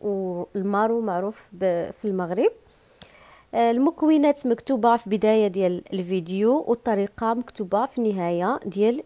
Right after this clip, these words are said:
الفيديو. بالنسبة للتوابل اللي أنا استعملت، آه، استعملت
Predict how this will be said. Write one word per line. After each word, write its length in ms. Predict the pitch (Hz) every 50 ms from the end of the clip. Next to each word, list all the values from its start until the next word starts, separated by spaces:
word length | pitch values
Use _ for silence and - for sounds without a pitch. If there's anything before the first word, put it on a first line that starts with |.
| -
الفيديو. 480 | 233 214 190 196 190 156 - 147 143 - _ _ _ _ _ _ _ _ - - - _ -
بالنسبة 500 | - 185 220 262 302 339 - 254 - 294
للتوابل 640 | 294 294 285 277 - 233 208 190 202 233 220 208 233
اللي 220 | 214 214 202 202
أنا 200 | - - 202 196
استعملت، 640 | 190 - - - 202 175 175 214 349 508 508 - - - - _ _ _ _ _ _ - - _ _ -
آه، 240 | - 240 247 247 247
استعملت 580 | 247 - - 294 254 277 294 285 254 - -